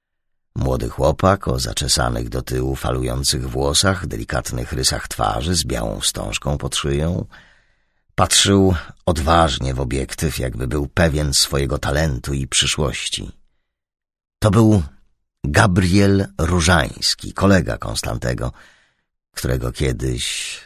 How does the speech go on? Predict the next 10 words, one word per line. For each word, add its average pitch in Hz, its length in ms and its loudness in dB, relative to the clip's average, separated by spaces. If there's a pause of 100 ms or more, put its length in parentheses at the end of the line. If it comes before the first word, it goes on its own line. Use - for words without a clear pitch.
(120)
Eleonora 52 640 -4
poznała 50 500 -6
osobiście. - 840 -4 (880)
Miała 135 320 6
wówczas 147 380 2
szesnaście - 500 2
lat - 480 -4 (360)
i 98 100 6
nikt 110 680 4 (180)
nigdy 95 840 4